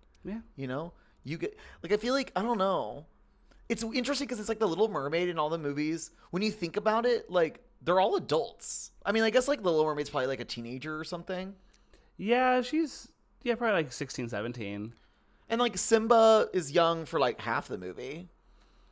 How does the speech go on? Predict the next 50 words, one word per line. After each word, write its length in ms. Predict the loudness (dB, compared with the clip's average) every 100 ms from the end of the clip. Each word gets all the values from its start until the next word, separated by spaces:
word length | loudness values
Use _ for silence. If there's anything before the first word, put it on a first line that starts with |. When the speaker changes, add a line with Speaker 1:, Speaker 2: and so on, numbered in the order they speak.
| _ _ _ _
Speaker 1:
Yeah, 380 | 2 4 4 2
I'm 80 | 0
trying 160 | -2
to 60 | 0
think 160 | 2
of, 120 | 0 0
okay, 380 | -2 -2 0
like, 160 | 0 -2
if 160 | -4 0
we 80 |
look 160 | 0 0
at, 60 | -2
like, 140 | -2
the 180 | -4 -4 -10 -4
modern 460 | 0 0 0 -6
movies, 400 | -10 -10 -12 -14
kinda, 240 | -10 -8 -6
okay, 160 | -6 -6
Lilo 280 | -4 -2 -2
and 80 | -4
Stitch, 320 | -8 -8 -12
child. 600 | -8 -6 -4 -6 -10 -14 -20 -20 -20 -20 -20 _
I 60 | -8
mean, 140 | -6 -6
her, 60 | -6
she 120 | -2
has 40 |
an 40 | 0
Speaker 2:
That's 60 | 0
Speaker 1:
older 140 | -2
Speaker 2:
true. 40 | -6 -8
Speaker 1:
sister, 380 | -6 -8 -8 -12 -20 -20 _ -20
but 540 | -6 -4 -2 -4 -6
Treasure 260 | -2 -2 0
Planet, 460 | -2 -2 -2 -4 -2
Bond 240 | -2 -2
doesn't 200 | -6 -12
count. 240 | -12 -8 -4
Brother 200 | -2 -2
Bear, 280 | -2 -4 -6
child. 500 | -4 -2 -2 -4 -8
Home 260 | -6 -6
on 60 | -4
the 60 | -4
Range, 340 | -6 -6 -8
I 80 | -8
think 160 | -6 -8
that's 100 | -6
about 160 | -6 -6
animals. 580 | -10 -12 -14 -16 -18